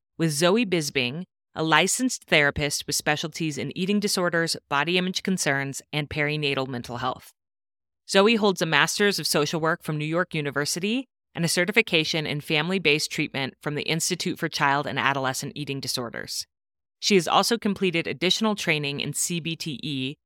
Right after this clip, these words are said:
through the Center for Research on Eating Disorders at Oxford, and she's the founder of Body Positive Home, an organization that provides online workshops and guides for parents who want to raise body positive kids but aren't sure where to start.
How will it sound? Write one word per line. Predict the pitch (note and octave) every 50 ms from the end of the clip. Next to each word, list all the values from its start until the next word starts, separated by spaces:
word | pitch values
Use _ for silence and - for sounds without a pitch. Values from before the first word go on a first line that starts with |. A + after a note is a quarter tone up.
| _ _ _ _
through | - F3 E3+
the | D3 D#3
Center | - - F3 E3+ E3+ - G3+ F#3+
for | - F#3 E3
Research | D3 D3+ D3 - - D#3+ D3+ -
on | - - C#3 - -
Eating | - D#3+ E3+ D#3+ D#3
Disorders | D3+ D3 - - C3 B2 - B2 B2+ -
at | A#2 - -
Oxford, | B2+ C3 B2+ - - - A#2+ E2 - - - _ _ _ _ _ _ _ _
and | - D#3+ -
she's | - G#3 G#3 G3
the | - B3
founder | - A3 F#3 E3+ E3 D#3+ D#3+
of | D3 - C#3+ C3+ -
Body | C#3+ C#3+ D3 D3+ D#3+ D#3+
Positive | - D#3+ D3+ C3+ D3 C#3+ C#3+ B2+
Home, | - - C3 G#2+ - - - - _ _ _ _ _ _ -
an | E3+ E3+
organization | - F3 F3+ G#3+ G#3+ G#3 E3 F3 D#3 D3 - E3 D#3+
that | D3+ - -
provides | D#3 C#3+ D3 C#3+ C#3+ C3+ - -
online | - D#3 E3 F3+ G3+ G#3+ A3+ A3 G3+
workshops | F3 E3 - - - F3 E3+ - -
and | F3 E3
guides | D#3+ C#3+ C3 C3 C3+ C3 - -
for | - D3+
parents | - - D#3+ D#3 D#3+ F3+ F#3 -
who | - E3
want | C#3 C#3+ D#3+ - -
to | - G#3+
raise | G#3+ G3 G3+ -
body | - E3+ E3 D#3+ D#3
positive | D3 D3+ D#3 D3 - C#3 D3 - -
kids | - - D3+ C#3 C3+ C3 - -
but | - D#3 D#3 -
aren't | - D3+ C#3+ - -
sure | - D#3+ C#3+
where | C3 C#3 C3+
to | C3 B2+
start. | - - C3 G#2+ C#2+ - - - -